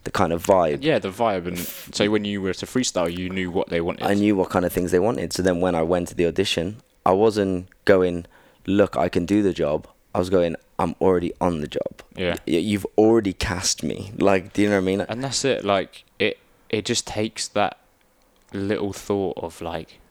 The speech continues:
Speaker 2: "Oh, maybe if I just do a little bit more work, I'll get there." And that's
Speaker 1: Mm-hmm.
Speaker 2: what I think I mean about hard work.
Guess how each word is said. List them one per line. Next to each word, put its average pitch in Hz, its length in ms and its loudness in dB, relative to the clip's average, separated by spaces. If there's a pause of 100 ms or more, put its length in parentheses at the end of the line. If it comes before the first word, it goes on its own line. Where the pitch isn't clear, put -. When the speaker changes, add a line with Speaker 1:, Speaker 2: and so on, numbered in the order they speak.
Speaker 2:
"Oh, 107 200 -10
maybe 123 460 -10
if - 180 -14
I 95 80 -4
just - 260 -14 (460)
do 107 120 -2
a 101 60 0
little 92 140 -4
bit 67 140 -4
more 90 140 -6
work, - 400 -8
I'll 95 120 0
get 90 140 -4
there." - 180 -4 (220)
And 113 120 0
that's 117 140 0
Speaker 1:
Mm-hmm. 113 100 -2
Speaker 2:
what 78 60 2
I 101 40 0
think 101 200 -6
I 101 60 0
mean 98 200 -2
about 90 220 -2
hard 90 220 -2
work. 90 340 -4